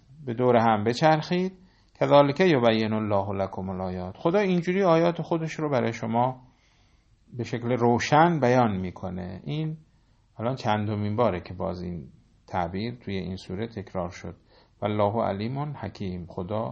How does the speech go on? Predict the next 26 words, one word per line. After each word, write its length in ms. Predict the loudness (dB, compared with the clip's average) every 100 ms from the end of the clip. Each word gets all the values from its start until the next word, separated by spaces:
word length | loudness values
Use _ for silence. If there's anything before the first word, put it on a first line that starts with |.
| -10 -10
هم 160 | -8
دانا 380 | -4 -4 -4 -4
هست 380 | -6 -8 -8 -2
هم 320 | 0 0 -4 -14 _ _ _ _ _ -12
حکیمه. 640 | -12 -6 -6 -4 -6 -8
اگه 220 | -8 -8 -2
دستوری 560 | -2 -2 -6 -6 -6
به 120 | -6
شما 300 | -8 -8 -8
می‌ده، 300 | -6 -6 -6
از 260 | -6 -6 -6
روی 280 | -6 -4 -4
دانایی 520 | -6 -6 -6 -8 -8
و 100 | -8
حکمته، 800 | -8 -10 -4 -2 -2 -4 -12 -12 _ _ _ _ -10
بنابراین 400 | -4 -2 -2 -2
دستورات 580 | -2 -4 -6 -6 -6 -8
خدا 340 | -8 -4 -4
رو 260 | -2 -4 -4
اطاعت 460 | -6 -2 -2 -2 -6
بکنید. 800 | -10 -10 -8 -10 -10 -12 -16 -20 -20 -18 -16 -16 -18 2
البته 680 | 4 6 4 2 0 0 -2 -8 _ _ _ _ _ _ _ _ _ _ _ _ -20 -20 _ _ -6
باید 320 | 0 2 2
این 220 | -2 -2
نکته 260 | -4 -2 -2
رو 440 | 0 -2 -4